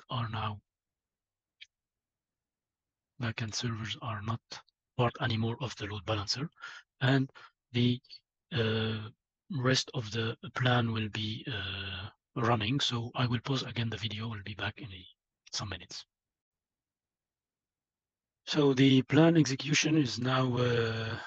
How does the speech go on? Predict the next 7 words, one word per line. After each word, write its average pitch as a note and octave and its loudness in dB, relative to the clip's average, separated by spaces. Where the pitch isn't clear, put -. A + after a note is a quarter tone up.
completed C#3+ 2
successfully. B2+ 0
All B2+ -4
the A#2 -4
steps - -6
are G#2+ -6
done. C3+ -2